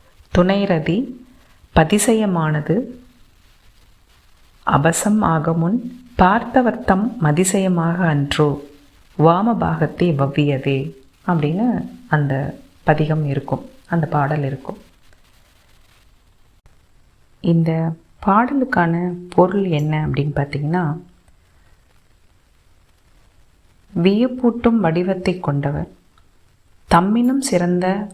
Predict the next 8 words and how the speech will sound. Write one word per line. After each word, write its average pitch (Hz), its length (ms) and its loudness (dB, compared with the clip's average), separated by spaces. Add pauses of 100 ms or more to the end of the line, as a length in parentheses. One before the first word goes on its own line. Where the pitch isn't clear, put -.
(160)
அழகுடையதென்று 185 880 0
தாமரை 185 460 2
மலர்கள் 151 640 -2 (500)
துதிப்பதற்கு 214 720 2
காரணமான 180 720 2
அவற்றை 151 400 -2
வெற்றி 156 380 2
கொண்ட 165 480 -2